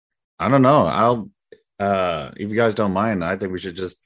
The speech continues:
take a look at the suitcase near the door. That seems like a weird indication of someone is bolting.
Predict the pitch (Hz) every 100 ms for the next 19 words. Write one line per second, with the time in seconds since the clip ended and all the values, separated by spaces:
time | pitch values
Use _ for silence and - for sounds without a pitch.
0 | _ - 101 95 98 98 78 - 101 -
1 | 92 80 90 90 78 73 101 95 85 92
2 | 78 - 95 90 85 78 76 76 82 82
3 | 80 82 73 82 82 80 76 - 78 73
4 | 76 85 73 69 82 101